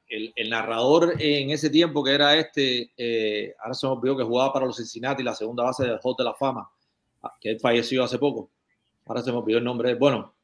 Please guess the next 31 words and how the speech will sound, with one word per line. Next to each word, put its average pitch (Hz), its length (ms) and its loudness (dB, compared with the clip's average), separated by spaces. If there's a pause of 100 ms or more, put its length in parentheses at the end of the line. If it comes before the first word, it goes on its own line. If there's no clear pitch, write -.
criticó 123 420 2
esa 156 180 2
jugada. 147 440 4
El 107 80 -8
juego 135 240 2
se 139 120 0
viró 139 220 2
completamente. 139 640 0
San 117 160 -6
Francisco 131 480 -2
ganó 156 280 -2
y 151 100 2
en 127 120 -6
el 107 60 -10
juego 131 240 0
siete 147 340 -2
se 147 100 -12
lo 123 120 -8
ganan 127 220 -6
al 120 100 -10
Iván, 120 280 -2
que 139 80 -6
el 117 60 -4
Iván 110 200 -6
pichó - 220 -10
el 110 40 -4
juego 120 200 0
siete 120 220 -8
por 113 160 -6
los 113 100 -4
Ángel-, 123 140 -12